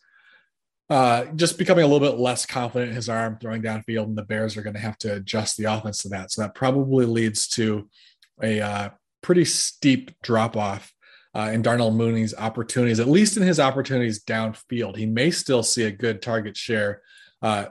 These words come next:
overall, but he's gonna have a lot fewer of those downfield targets, which is probably gonna cut into his receiving yards. Um, with Fields at quarterback this season, thirty-two percent of Mooney's targets have been at least ten yards downfield. So basically one out of three times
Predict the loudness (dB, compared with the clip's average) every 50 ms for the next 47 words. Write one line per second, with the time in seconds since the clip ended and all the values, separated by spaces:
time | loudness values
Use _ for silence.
0 | 0 2 2 2 2 2 2 2 2 4 2 2 0 -2 -4 -6 -6 -4 -2 0
1 | 0 0 0 0 -2 -4 -4 -6 -6 -6 -6 -8 -12 _ -2 0 2 2 2 2
2 | 0 -2 -4 -4 -4 -4 -4 -4 -6 -6 -6 -6 -6 -6 -2 0 2 2 2 2
3 | 0 -4 -10 -12 -12 -10 -4 -2 -2 0 0 0 0 0 -2 -4 -4 -6 -4 -4
4 | -4 -2 -2 -4 -4 -4 -4 -6 -8 -8 -8 -6 0 2 4 4 4 4 2 0
5 | 0 -2 -4 -8 -10 _ _ _ _ -20 -20 -20 -20 -20 -20 -20 -16 _ -2 0
6 | 0 0 0 -2 -2 2 4 4 4 2 0 -12 -4 0 4 6 6 8 6 6
7 | 6 2 0 2 4 6 6 6 8 6 4 4 2 0 -4 -6 -6 -4 -4 -4
8 | -6 -6 -8 -10 -12 -14 _ _ _ _ _ _ _ _ _ _ 0 4 6 8
9 | 8 6 6 4 4 4 4 4 4 2 0 2 2 2 2 2 0 0 -4 -4
10 | -2 -2 -2 0 2 2 2 2 2 2 0 -2 0 0 2 2 2 0 -4 -6
11 | -8 -6 -6 -4 -4 -2 0 0 0 0 0 -2 -4 -4 -4 -4 -2 -2 -2 -4
12 | -4 -4 -6 -6 -6 -6 -6 -6 -6 -6 -6 -4 -2 -2 0 0 0 -2 0 0
13 | 0 2 2 2 0 0 -4 -6 -4 -2 -2 -2 0 0 0 0 0 0 -2 -4
14 | -8 -12